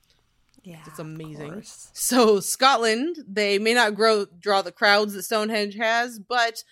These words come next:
Speaker 2: the Shetland Islands are another place to observe the summer solstice. The holiday is known as the Sim-, the Simmer Dim, which is the Shetland term for summer twilight. And for more than thirty-five years,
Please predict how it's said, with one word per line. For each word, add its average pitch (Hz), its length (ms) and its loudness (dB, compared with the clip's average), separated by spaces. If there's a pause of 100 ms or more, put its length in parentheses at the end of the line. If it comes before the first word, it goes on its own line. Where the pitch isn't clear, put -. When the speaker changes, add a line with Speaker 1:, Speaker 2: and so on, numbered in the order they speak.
(140)
Speaker 2:
the 214 60 -8
Shetland 220 360 -2
Islands 208 380 -4
are 226 60 -4
another 185 260 -6
place 190 300 -12
to 202 140 -6
observe 175 720 -12
the 175 260 -20
summer 190 260 -12
solstice. - 540 -12 (160)
The 196 180 -4
holiday 262 340 0
is 262 120 -2
known 226 140 0
as 233 100 -4
the 214 80 -8
Sim-, 226 320 -8 (100)
the 185 100 -20
Simmer 269 360 -4
Dim, 220 420 -6 (520)
which 208 180 -8
is 220 240 -2
the 202 100 -8
Shetland 214 460 -6
term 220 340 -8
for 196 360 -8
summer 202 260 -10
twilight. 208 500 -6
And 208 140 -10
for 214 80 -12
more 202 140 -6
than 196 120 -10
thirty-five 233 460 -6
years, 202 340 -6